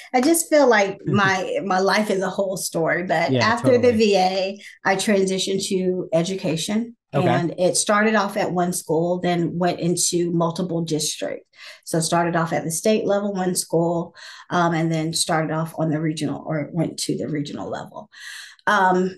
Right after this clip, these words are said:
Speaker 1: it was during the pandemic when the school shut down, and I had a moment to sit with myself and say, "Brandy, are you really happy?"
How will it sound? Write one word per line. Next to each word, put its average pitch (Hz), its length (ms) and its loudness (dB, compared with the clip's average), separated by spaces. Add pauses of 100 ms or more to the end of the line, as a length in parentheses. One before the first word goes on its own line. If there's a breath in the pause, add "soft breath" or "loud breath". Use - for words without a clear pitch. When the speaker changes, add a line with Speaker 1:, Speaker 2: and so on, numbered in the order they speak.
Speaker 1:
it 220 160 4
was 214 240 2
during 311 240 4
the 320 80 4
pandemic 196 920 -2
when 185 220 -2
the 180 80 0
school 220 320 0
shut 165 300 -2
down, 214 520 -2 (200)
and 165 500 0
I 180 140 0
had 196 320 0
a 190 40 0
moment 190 360 0
to 180 100 -4
sit - 460 2
with 180 400 0
myself 185 720 0
and 175 180 -2
say, 180 460 0
"Brandy, 175 460 0
are - 60 0
you 160 200 -4
really 170 260 -4
happy?" - 540 -10